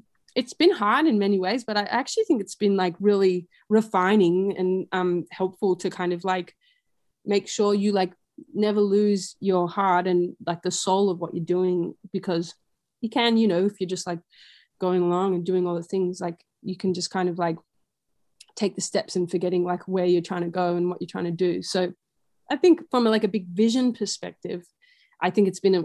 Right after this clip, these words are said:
a wonderful time for me personally of just kind of being like,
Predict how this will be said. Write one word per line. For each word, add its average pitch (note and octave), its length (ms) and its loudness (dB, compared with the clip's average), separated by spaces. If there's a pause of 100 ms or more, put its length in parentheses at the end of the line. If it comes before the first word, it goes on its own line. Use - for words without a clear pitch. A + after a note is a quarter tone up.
a F#3+ 80 4
wonderful G3 440 4
time F3+ 560 -2 (320)
for - 120 -2
me G3 220 4
personally F3+ 540 -2
of E3+ 120 -6
just E3+ 280 -6
kind F3 180 -4
of E3+ 100 -6
being F3+ 180 0
like, E3+ 240 -6